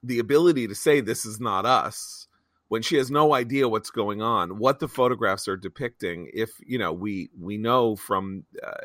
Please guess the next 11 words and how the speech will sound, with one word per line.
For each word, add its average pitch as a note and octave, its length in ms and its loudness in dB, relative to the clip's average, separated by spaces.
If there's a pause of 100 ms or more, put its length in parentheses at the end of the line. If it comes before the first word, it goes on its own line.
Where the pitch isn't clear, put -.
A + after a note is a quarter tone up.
anyone A2 340 -4
who G2+ 120 0
has F#2+ 300 -2
Apple A#2 320 4
photos D#2 760 -4 (800)
that G2 340 -2
you F#2+ 220 -4
hold B2+ 320 4
down B2 260 4
the A2 80 -2
button F2+ 560 2